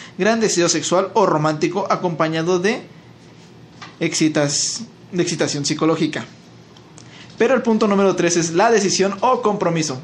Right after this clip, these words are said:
la decisión de amar a otra persona y el compromiso por mantener ese amor. Este componente implica mantener la relación en los buenos y en los malos momentos.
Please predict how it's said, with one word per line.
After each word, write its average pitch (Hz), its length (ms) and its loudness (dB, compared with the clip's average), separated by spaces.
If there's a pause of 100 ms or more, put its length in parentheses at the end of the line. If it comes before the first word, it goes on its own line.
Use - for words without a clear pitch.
la 208 120 -8
decisión 151 420 -4
de 170 60 2
amar 156 400 2
a 131 100 2
otra 165 320 0
persona 185 480 0 (320)
y 220 140 2
el 240 160 0
compromiso 156 560 0
por 156 100 0
mantener 143 460 -2
ese 160 160 -2
amor. 131 260 -6 (460)
Este 226 240 2
componente 160 500 0
implica 190 460 0
mantener 156 460 0
la 196 120 4
relación 208 640 0
en 202 180 0
los 180 180 0
buenos 175 460 -4
y 165 120 -2
en 151 100 0
los 127 140 -6
malos 143 480 -4
momentos. - 720 -10